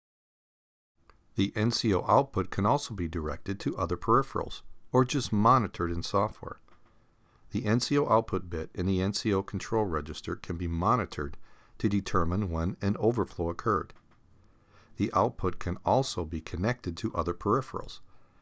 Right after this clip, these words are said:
such as the configurable logic cell or the complementary waveform generator.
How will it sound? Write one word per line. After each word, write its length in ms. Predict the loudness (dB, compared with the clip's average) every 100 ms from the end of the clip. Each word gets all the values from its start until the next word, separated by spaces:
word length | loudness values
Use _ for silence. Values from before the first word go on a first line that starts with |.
| _
such 300 | -6 -4 -2
as 120 | -2 -2
the 100 | -6
configurable 640 | -6 -4 0 0 0 -4
logic 320 | -2 -4 -6
cell 380 | -6 -2 0 -2 _ -20 _ -20 -14 0
or 80 | 2
the 80 | 2
complementary 760 | 2 2 2 0 0 0 0
waveform 500 | 2 2 0 -2 0
generator. 580 | 0 0 0 -2 -8